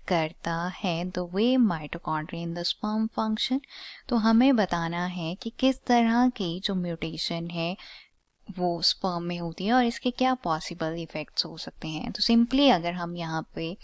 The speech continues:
क्वेश्चन को देखें तो बोला जा रहा है कि जो मेल इनफर्टिलिटी है, मीन्स जहाँ पे जो मेल का स्पर्म है वो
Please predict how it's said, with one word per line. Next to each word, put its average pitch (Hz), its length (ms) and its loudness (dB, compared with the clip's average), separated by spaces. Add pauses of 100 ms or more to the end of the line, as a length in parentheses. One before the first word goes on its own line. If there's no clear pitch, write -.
(500)
क्वेश्चन 254 480 6
को 247 140 4
देखें 175 420 -2
तो 214 160 -6
बोला 220 280 6
जा 240 200 6
रहा 240 160 4
है 233 280 2 (400)
कि 196 240 6
जो 226 140 4
मेल 220 440 4
इनफर्टिलिटी 170 960 -2
है, 185 140 -4
मीन्स 190 480 -2 (180)
जहाँ 170 380 -2
पे 247 260 2 (340)
जो 214 240 6
मेल 180 320 2
का 175 220 2
स्पर्म 247 500 6
है 254 180 6
वो 220 120 0